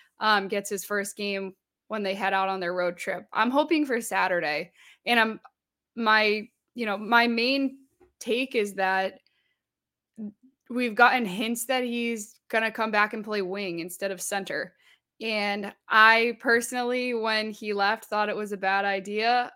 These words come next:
I still, I've the entire time been maybe in the minority on this, um, that it wasn't the right move. And I felt like he was gonna lose his spot. And if he goes to the wing,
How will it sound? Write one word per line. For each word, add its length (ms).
I 280
still, 560
I've 360
the 100
entire 460
time 520
been 180
maybe 260
in 80
the 60
minority 640
on 180
this, 420
um, 600
that 440
it 160
wasn't 280
the 100
right 200
move. 340
And 120
I 100
felt 300
like 200
he 200
was 160
gonna 200
lose 220
his 140
spot. 420
And 340
if 120
he 120
goes 320
to 120
the 120
wing, 480